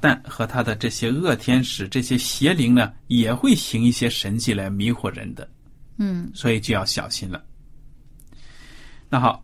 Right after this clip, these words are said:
Speaker 1: 关于这个故事呢，我想我们就探讨这，这里了。
Speaker 2: 嗯。
Speaker 1: 接下来应该看哪一些呢？
Speaker 2: 嗯，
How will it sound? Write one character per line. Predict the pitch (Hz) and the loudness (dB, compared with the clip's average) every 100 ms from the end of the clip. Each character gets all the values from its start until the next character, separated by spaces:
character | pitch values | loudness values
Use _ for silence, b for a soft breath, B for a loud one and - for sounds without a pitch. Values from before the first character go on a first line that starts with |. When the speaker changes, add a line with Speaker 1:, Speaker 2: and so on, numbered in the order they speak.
| - | -4
Speaker 1:
关 | 147 143 | 4 6
于 | 135 | 6
这 | 151 | 4
个 | 127 123 | 4 2
故 | - 139 | 4 2
事 | - | 2
呢， | 110 104 | 0 2
我 | 117 | 0
想 | - 107 | 0 -2
我 | 101 95 | -2 -2
们 | 104 | -4
就 | 113 117 101 | 0 2 2
探 | 98 - 120 | -2 -2 -2
讨 | - 85 | -2 -8
这， | 110 98 - - | -6 -8 -10 -10
这 | - 117 | -2 -2
里 | 95 | -2
了。 | 85 87 - b b | -4 -6 -8 b b
Speaker 2:
嗯。 | 226 202 - | 0 0 2
Speaker 1:
接 | 208 | 6
下 | 208 185 | 8 8
来 | 139 147 - - - b b | 6 4 -2 -20 -20 b b
应 | 147 135 | 4 6
该 | 131 131 - - - | 4 4 -2 -20 -14
看 | - 131 | 0 2
哪 | 104 98 | 2 0
一 | |
些 | 104 120 | -2 0
呢？ | 113 117 - - - - | 2 0 -4 -20 -20 0
Speaker 2:
嗯， | 247 233 | 6 6